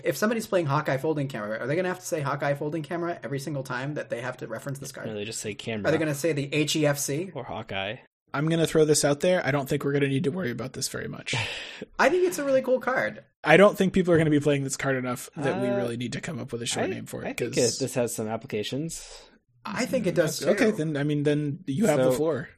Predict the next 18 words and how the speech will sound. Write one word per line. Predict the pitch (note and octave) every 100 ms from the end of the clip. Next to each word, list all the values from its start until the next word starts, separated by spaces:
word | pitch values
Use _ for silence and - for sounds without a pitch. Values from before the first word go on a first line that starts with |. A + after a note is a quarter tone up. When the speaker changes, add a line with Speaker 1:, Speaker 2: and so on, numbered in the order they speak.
| -
Speaker 3:
Convince | C#3 D3+ -
me. | C#3+
Speaker 2:
so, | C#3 C#3 C3+ C3 C3 - -
Speaker 1:
<laughs> | - C#3 - - - -
Speaker 2:
uh, | - B2+ -
it's | C3
a | D3
card | F#3+ G3
that | F#3+
gives | E3 D3
you |
plus | C#3 D3+ D#3+
one | C#3+
will | C#3+ C3+
and | B2+
plus | B2+ B2+
one |
intellect, | A#2+ A#2+ G#2 G#2 - -